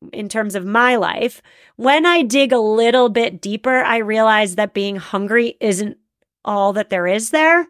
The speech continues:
It goes a little bit deeper than just the physical trigger, 'cause there's an emotional trigger happening as well.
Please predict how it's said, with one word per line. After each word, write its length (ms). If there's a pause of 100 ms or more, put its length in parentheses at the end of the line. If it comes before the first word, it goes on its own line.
(680)
It 160
goes 200
a 60
little 220
bit 240
deeper 540
than 200
just 260
the 80
physical 440
trigger, 400
'cause 240
there's 240
an 100
emotional 560
trigger 320
happening 480
as 200
well. 460